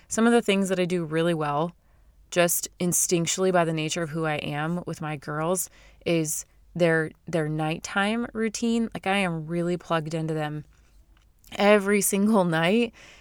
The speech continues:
It's the songs that my mother used to sing to me, I sing to my girls, and a few new ones. <laughs> Um, I read books to them. I give them hugs. I pour into them. We say prayers. Um, it's,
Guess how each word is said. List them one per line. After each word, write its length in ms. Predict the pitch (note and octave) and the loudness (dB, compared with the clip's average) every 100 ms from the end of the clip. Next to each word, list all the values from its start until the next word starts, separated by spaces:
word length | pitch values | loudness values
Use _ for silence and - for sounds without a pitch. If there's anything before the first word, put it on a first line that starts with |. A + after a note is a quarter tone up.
| - | -14
It's 500 | - F3 D#3+ - - - _ - _ _ - | 0 2 2 -2 -6 -10 _ -20 _ _ -2
the 120 | F#3 | 0
songs 460 | - F#3 F3+ F#3+ F#3 | 4 6 8 6 2
that 100 | F3+ | 0
my 100 | E3+ | 0
mother 280 | E3+ E3 | 2 2
used 260 | D#3+ D#3+ - | 0 -2 -4
to 80 | D#3+ | -6
sing 240 | - D#3 | -4 -4
to 120 | D#3 E3 | -4 -4
me, 140 | D#3 | -4
I 80 | D#3 | -4
sing 300 | - D#3 D3+ | -4 -4 -6
to 120 | E3 | -6
my 140 | D3+ | -6
girls, 440 | D3 D3+ D3 D3 - | -4 0 0 0 -4
and 200 | - C4 | 0 2
a 60 | B3+ | 2
few 240 | - F#3+ | -2 -2
new 200 | E3+ D#3+ | -2 -2
ones. 600 | D#3 D#3 E3 - F#3 F#3+ B3+ | -4 -4 -4 -6 -10 -2 2
<laughs> 60 | A#3+ B3 A3+ A3+ - - - - | 4 4 0 -2 -12 -18 -20 -8
Um, 400 | - F3+ E3 D#3+ - - - | 0 2 2 -2 -8 -20 -6
I 60 | G3+ | -2
read 300 | G3 G#3 F#3 | 0 0 0
books 340 | F#3+ F#3+ - - | 0 0 -4 -6
to 120 | F3 | -2
them. 320 | E3 D#3 D3+ | 0 -2 -4
I 80 | E3 | -4
give 240 | E3 F#3 | -2 0
them 140 | F#3+ F#3 | 0 -2
hugs. 560 | - F3 E3 D3+ - - | 2 4 4 0 -8 -6
I 60 | |
pour 380 | E3+ - G3+ G3 | -8 -2 0 0
into 240 | F3+ F#3 | 0 -2
them. 220 | F3 E3 D#3 | -2 -2 -4
We 60 | |
say 220 | E3 G#3 | -4 -4
prayers. 640 | G#3 - G3 F#3 F3 D#3+ - - - - - | -4 0 4 4 2 0 -6 -10 -20 -20 -12
Um, 380 | - F3 E3 D#3+ - - | -2 0 0 -6 -8 -2
it's, 440 | F#3 - - - | -2 0 -6 -6